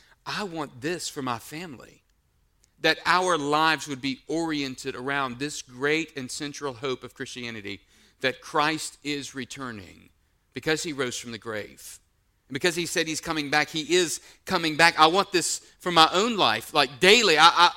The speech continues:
I want this to be part of the focus of my mind. I want it for my family. I want it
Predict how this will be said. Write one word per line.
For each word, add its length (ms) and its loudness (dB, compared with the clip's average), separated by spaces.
I 160 10
want 460 4
this 280 2
to 100 0
be 200 -2
part 400 4
of 160 0
the 120 2
focus 640 0
of 140 -6
my 180 4
mind. 720 0
I 40 -12
want 180 -10
it 40 -12
for 100 -18
my 140 -8
family. 580 -14
I 80 -8
want 200 -6
it 180 -4